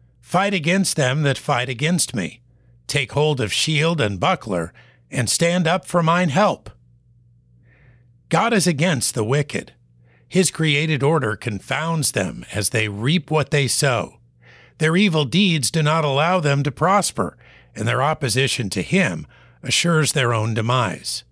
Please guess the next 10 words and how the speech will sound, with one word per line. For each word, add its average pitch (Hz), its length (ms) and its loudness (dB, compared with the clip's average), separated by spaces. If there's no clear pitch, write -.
Anyone 185 420 2
who 143 160 2
sets 160 340 0
themselves 123 580 -2
up 131 180 -2
against 110 440 -4
God 120 320 -2
or 90 80 0
his 98 260 -2
people - 480 -4